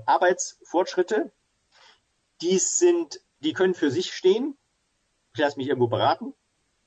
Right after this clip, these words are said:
Stilberatung, Gesundheitsberatung, was auch immer, Seelsorgeberatung,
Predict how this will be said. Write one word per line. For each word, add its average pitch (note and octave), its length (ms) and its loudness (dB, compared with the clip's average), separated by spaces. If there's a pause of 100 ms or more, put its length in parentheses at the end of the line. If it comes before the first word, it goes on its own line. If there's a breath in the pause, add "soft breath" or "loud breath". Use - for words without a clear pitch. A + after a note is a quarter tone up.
Stilberatung, A#2+ 920 0 (880 soft breath)
Gesundheitsberatung, A#2 880 -2
was G#2 120 -6
auch - 80 -10
immer, F#3+ 340 0
Seelsorgeberatung, C3+ 800 0